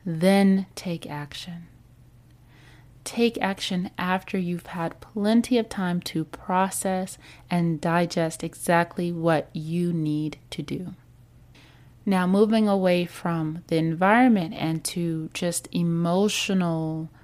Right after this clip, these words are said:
distractions, right?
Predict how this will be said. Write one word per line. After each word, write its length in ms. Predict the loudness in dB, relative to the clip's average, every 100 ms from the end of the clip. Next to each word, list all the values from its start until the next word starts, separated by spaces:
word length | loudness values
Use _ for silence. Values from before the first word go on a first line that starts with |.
| -20 -20 -20 -20 -20 -8
distractions, 1200 | -6 -6 -6 -6 -8 -10 -8 -8 -8 -10 -10 -8
right? 440 | -6 -4 -4 -6